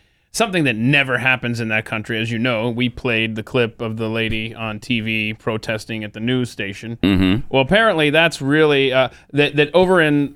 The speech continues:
Speaker 1: the eastern side of the country, Siberia, stuff like that, the, the local news out there,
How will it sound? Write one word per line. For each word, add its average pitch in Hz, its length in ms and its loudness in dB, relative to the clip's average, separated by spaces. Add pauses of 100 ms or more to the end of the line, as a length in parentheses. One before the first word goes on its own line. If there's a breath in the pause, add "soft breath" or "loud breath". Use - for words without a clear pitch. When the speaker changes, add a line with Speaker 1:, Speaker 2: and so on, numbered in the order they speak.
Speaker 1:
the 135 440 0
eastern 180 360 0
side 131 240 2
of 117 60 -2
the 120 60 -4
country, 107 560 -6
Siberia, 135 840 2
stuff 127 200 -2
like 127 180 -2
that, 143 280 2
the, 120 260 -2
the 123 100 -2
local 131 300 0
news 127 260 2
out 117 220 0
there, 131 400 2